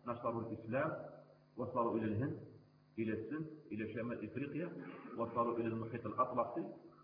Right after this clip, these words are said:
قالوا: "لو نعلم بين البحر، ما وراء البحر عباد لأتيناهم."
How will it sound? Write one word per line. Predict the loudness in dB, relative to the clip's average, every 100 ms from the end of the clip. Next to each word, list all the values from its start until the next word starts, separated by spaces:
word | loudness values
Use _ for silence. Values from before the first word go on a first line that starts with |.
| 6
قالوا: | 12 12 12 6
"لو | 4
نعلم | 4 2 2 2
بين | 2 2
البحر، | 6 4 4 2 -2 -2
ما | 0
وراء | 4 8 8
البحر | 6 4 4 2
عباد | 2 4 4 4
لأتيناهم." | 2 2 0 -2 -4